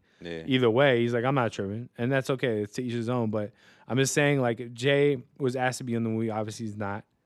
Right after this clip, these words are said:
Speaker 2: You know what I'm saying?
Speaker 1: Yeah.
Speaker 2: Then that's okay, but then take that dude's shit down. All this shit that, like, you know what I would do if I was him?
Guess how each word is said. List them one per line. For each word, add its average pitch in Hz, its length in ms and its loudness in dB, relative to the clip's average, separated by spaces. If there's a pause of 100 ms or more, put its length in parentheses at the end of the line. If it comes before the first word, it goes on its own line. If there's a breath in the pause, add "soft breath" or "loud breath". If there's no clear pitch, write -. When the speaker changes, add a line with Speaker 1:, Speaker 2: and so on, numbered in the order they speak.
(440)
Speaker 2:
You 123 100 -2
know 120 40 2
what 120 60 2
I'm 117 60 0
saying? 123 380 0 (100)
Speaker 1:
Yeah. 85 240 -8 (360)
Speaker 2:
Then 123 400 2 (320)
that's 143 240 2
okay, 147 300 2
but 120 180 0
then 117 180 0
take 117 260 -6
that 104 120 -4
dude's 101 220 -8
shit 95 200 -12
down. 90 260 -14 (340)
All 143 200 8
this 160 140 4
shit 180 180 2
that, 156 180 2 (180 loud breath)
like, 135 200 2
you 156 80 2
know 160 60 8
what 156 100 10
I 156 120 10
would 156 100 8
do 160 140 6
if 156 80 0
I 156 100 4
was 156 180 2
him? 165 300 -2